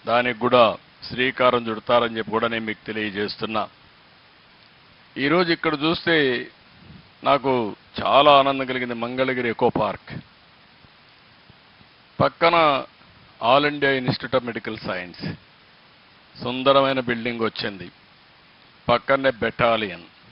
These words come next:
ఈరోజు అమరావతి రాజధాని, అమరావతి రాజధానిలో నడిబొడ్డున ఇలాంటి ఎకో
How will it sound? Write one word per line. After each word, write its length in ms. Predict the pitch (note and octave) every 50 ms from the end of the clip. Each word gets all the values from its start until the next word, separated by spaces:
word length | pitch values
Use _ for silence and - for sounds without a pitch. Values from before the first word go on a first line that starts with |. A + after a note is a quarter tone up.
| - - - - - - - _ _ _ _ _ _ _ _ _ _ _ _ _ -
ఈరోజు 300 | A2+ A#2+ B2 C3 C3 B2+
అమరావతి 540 | A#2+ A#2+ B2 B2 C3 C3 B2 B2 A#2 - A#2
రాజధాని, 640 | A2 A2 A2 A#2 A2 G2 F#2+ G#2 G2+ F#2+ F2 E2 E2 - _ _ _ _ _ _ _ _ _ _ _ _ _ _ _ _ - -
అమరావతి 880 | G#2+ A#2 C3 C#3+ D3+ D#3 D3+ D3+ D#3 D#3 D#3 D3+ D#3 D3 - D#3+ D#3
రాజధానిలో 920 | B2+ B2+ B2+ C3 C#3 D3 D3 C#3+ C3+ D3 C#3+ C#3+ C#3 C#3 C#3+ D3+ D#3 D#3+
నడిబొడ్డున 960 | D3+ D3 C3 B2 B2+ C3+ C#3+ C#3 C3+ C#3 C#3 C3+ C3 D3 D3 D#3 D#3 D#3 C#3+ - - _ _ _ _ _ _ _ _ _ _ _ _ _ _ _ _ -
ఇలాంటి 400 | B2 C3+ C#3 C3+ C3+ B2+ B2+ C3
ఎకో 580 | B2 A#2+ A#2 - - C#3 C#3+ C#3 C3 A#2 -